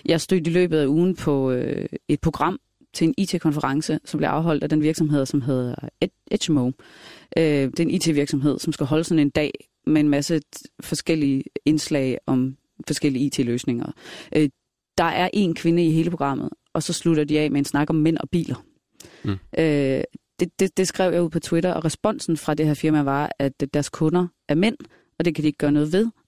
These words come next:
Speaker 1: og at de ikke har et ansvar for at ændre på,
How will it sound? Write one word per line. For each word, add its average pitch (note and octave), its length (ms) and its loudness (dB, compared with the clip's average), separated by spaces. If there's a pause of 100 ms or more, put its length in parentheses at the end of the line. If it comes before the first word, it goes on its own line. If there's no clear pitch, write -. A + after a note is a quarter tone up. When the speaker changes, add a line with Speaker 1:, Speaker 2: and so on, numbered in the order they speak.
Speaker 1:
og D#3+ 220 0
at D#3 120 -2
de D#3+ 80 -2
ikke D#3 180 0
har E3 100 2
et - 120 -2
ansvar D3+ 300 0
for C#3+ 140 -2
at - 140 -2
ændre C#3+ 320 0 (880)
på, D3+ 220 0